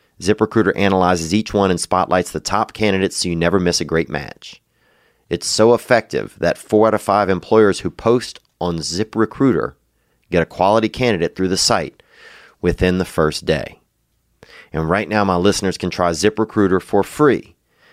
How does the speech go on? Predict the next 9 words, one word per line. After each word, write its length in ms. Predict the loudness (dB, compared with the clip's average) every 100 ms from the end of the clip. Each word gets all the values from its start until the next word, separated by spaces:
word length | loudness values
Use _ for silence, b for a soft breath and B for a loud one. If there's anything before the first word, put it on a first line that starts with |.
| b
at 140 | -2
this 160 | 0 0
exclusive 540 | -2 0 2 2 2
web 200 | 2 2
address, 540 | 2 0 -2 -4 -12 -14 _
ziprecruiter 1080 | -6 0 0 2 0 0 4 6 6 4 0 -6 b b b b
dot 280 | -2 -2 0
com 340 | 0 2 2
slash 500 | 0 0 2 0 -4